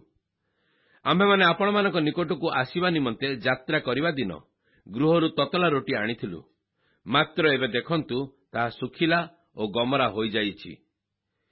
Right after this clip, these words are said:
ପୁଣି ଏହିସବୁ ଦ୍ରାକ୍ଷାରସ କୁମ୍ପା ଭର୍ତ୍ତି କରି ଆଣିଥିଲୁ, ତାହା ନୂଆ ଥିଲା, ମାତ୍ର ଦେଖନ୍ତୁ,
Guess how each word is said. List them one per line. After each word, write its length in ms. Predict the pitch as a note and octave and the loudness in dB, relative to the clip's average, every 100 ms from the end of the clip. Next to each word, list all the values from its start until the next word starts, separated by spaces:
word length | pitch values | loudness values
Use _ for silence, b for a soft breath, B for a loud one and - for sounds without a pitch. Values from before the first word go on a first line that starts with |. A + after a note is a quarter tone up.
| _ _ - | _ _ 0
ପୁଣି 140 | E3 | 2
ଏହିସବୁ 440 | E3 F#3 G3+ G#3+ G3 | 4 4 4 2 2
ଦ୍ରାକ୍ଷାରସ 600 | C3+ C#3 - D3+ - - D3+ D3 | 2 0 0 0 0 0 -2 0
କୁମ୍ପା 360 | C#3 C3+ D3+ C#3+ | -2 0 0 2
ଭର୍ତ୍ତି 460 | A#2+ G#2 - D#3+ | 0 -4 -6 -4
କରି 220 | D#3+ B2 E2 - _ _ _ _ | -2 -2 -4 -12 _ _ _ _
ଆଣିଥିଲୁ, 500 | G2 C3 D3 A#2+ D#2+ C#2+ _ _ _ _ _ _ _ C3 | 0 0 0 -4 -12 -14 _ _ _ _ _ _ _ -2
ତାହା 140 | C3 | 0
ନୂଆ 300 | A2 B2 D3 | 0 0 0
ଥିଲା, 260 | C#3+ C#3+ C#3 - _ _ _ - | 0 -2 -2 -4 _ _ _ -4
ମାତ୍ର 340 | C3+ - F3+ C#3 | -2 0 0 0
ଦେଖନ୍ତୁ, 460 | A2+ C3+ D3 - | 0 -2 -2 -2